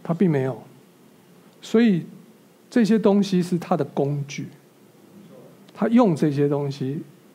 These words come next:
讲这些话，来让你对他，或许是拉近距离，或许让你对他有一个比较好的评价。这个是很，心机很深的一个做法。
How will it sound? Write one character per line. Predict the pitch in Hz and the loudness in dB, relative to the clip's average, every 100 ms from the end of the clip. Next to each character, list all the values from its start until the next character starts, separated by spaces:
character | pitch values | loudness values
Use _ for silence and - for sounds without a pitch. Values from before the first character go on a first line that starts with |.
| _ _ - | _ _ -6
讲 | 117 127 | -4 0
这 | 160 | 0
些 | 165 | 0
话， | 160 175 139 - - - - | 0 0 -2 -10 -20 -14 -4
来 | 143 175 | -2 0
让 | 180 202 160 | 2 4 2
你 | 120 | -2
对 | 165 143 | -2 -2
他， | 139 139 135 139 - - | -2 -2 -4 -8 -16 -12
或 | - 175 | -2 -2
许 | 135 | -2
是 | 139 | -2
拉 | 147 147 | 0 2
近 | 156 135 | 0 -2
距 | 151 131 | -6 -8
离， | 113 131 - - | -8 -14 -20 -4
或 | 185 | -2
许 | 151 135 | 0 0
让 | 160 139 | 0 0
你 | |
对 | 120 151 | -2 -2
他 | 147 135 139 - - - | 0 -2 -4 -12 -20 -4
有 | 139 | -2
一 | 131 | 0
个 | 147 | 0
比 | 143 | -2
较 | 127 143 | -2 -2
好 | 127 117 | -2 -4
的 | 117 113 120 - _ _ - | -6 -8 -16 -20 _ _ -10
评 | 127 131 | -8 -4
价。 | 165 131 120 - - - - - - _ _ _ _ _ _ - _ _ - | -4 -4 -10 -20 -20 -20 -20 -20 -20 _ _ _ _ _ _ -20 _ _ -4
这 | 214 | -2
个 | 156 135 | 0 -2
是 | - | -4
很， | 127 - 135 120 107 107 101 107 123 110 - | -6 -6 -6 -4 -8 -16 -18 -16 -18 -18 -20
心 | - - | -8 -6
机 | 139 151 | -4 -2
很 | 156 117 | -2 -4
深 | - 190 185 190 | -2 2 4 4
的 | 143 | 2
一 | 131 | -2
个 | |
做 | - 131 | -4 -6
法。 | 123 | -6